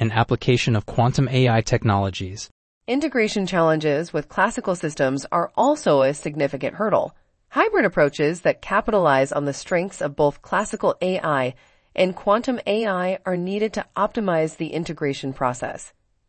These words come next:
Speaker 2: Interdisciplinary collaboration between quantum and classical computation experts is essential to strategize seamless integrations and explore applications where quantum algorithms outpace their classical counterparts.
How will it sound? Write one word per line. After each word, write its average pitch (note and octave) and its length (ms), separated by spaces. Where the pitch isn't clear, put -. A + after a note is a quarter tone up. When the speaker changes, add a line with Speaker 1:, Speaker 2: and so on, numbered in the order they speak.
Speaker 2:
Interdisciplinary G3+ 960
collaboration D3+ 720
between D3 340
quantum D3 540
and C3+ 160
classical G3+ 460
computation D#3 640
experts C3 520
is F3 160
essential G#3 480
to G#3 100
strategize D3 640
seamless G#3 500
integrations C#3+ 760
and - 140
explore B3 480
applications F3+ 840
where D3+ 140
quantum A#3 460
algorithms D#3+ 680
outpace E3+ 540
their C#3 160
classical C#3 520
counterparts. B2+ 720